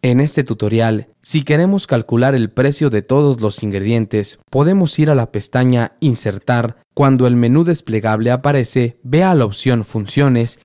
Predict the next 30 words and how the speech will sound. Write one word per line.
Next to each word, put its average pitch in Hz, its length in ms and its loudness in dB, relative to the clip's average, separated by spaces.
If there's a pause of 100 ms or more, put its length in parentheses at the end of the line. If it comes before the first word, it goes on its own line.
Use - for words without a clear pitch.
(100)
y 156 120 0
selecciona 151 540 0
la 131 120 0
función 127 500 -2
Suma. 113 480 -2 (300)
Después, 127 680 -2
selecciona 151 600 -2
la 135 140 0
columna 147 580 0
a 123 100 0
la 117 140 0
que 123 140 -2
lo 113 160 0
queremos 151 360 0
aplicar. 104 580 -8 (1300)
Otra 175 280 0
manera 123 440 0
de 127 100 -2
seleccionar 107 640 -4
las 135 140 -2
células 117 560 0
es 175 200 0
escribiendo 143 800 -2
en 131 160 2
el 123 200 0
rango 165 360 0
de 117 120 -2
las 104 160 -6
celdas 151 480 -2
manualmente. 120 920 -2